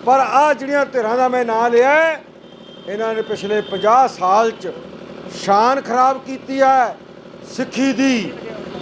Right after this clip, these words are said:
ਤੇ ਸ਼ਾਨ ਖਰਾਬ ਕੀਤੀ ਹੈ ਪੰਜਾਬ ਦੀ। ਜੇ ਬਾਦਲ ਨੂੰ, ਜੇ ਇੱਕ ਬੰਦੇ ਨੂੰ ਮੈਂ ਜ਼ਿੰਮੇਵਾਰ ਠਹਿਰਾਵਾਂ ਤਾਂ ਪ੍ਰਕਾਸ਼ ਸਿੰਘ ਬਾਦਲ, ਉਹਦੀ ਪਾਰਟੀ ਸਿੱਖਾਂ ਦੇ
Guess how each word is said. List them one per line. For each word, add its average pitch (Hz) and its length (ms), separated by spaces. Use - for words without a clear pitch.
ਤੇ 226 140
ਸ਼ਾਨ 240 420
ਖਰਾਬ 233 400
ਕੀਤੀ 226 340
ਹੈ 220 120
ਪੰਜਾਬ 202 520
ਦੀ। 165 180
ਜੇ 185 120
ਬਾਦਲ 214 420
ਨੂੰ, 269 380
ਜੇ 233 180
ਇੱਕ 269 180
ਬੰਦੇ 269 280
ਨੂੰ 277 100
ਮੈਂ 269 120
ਜ਼ਿੰਮੇਵਾਰ 262 460
ਠਹਿਰਾਵਾਂ 247 600
ਤਾਂ 202 140
ਪ੍ਰਕਾਸ਼ 202 540
ਸਿੰਘ 208 220
ਬਾਦਲ, 214 480
ਉਹਦੀ 208 280
ਪਾਰਟੀ 190 480
ਸਿੱਖਾਂ 196 500
ਦੇ 185 200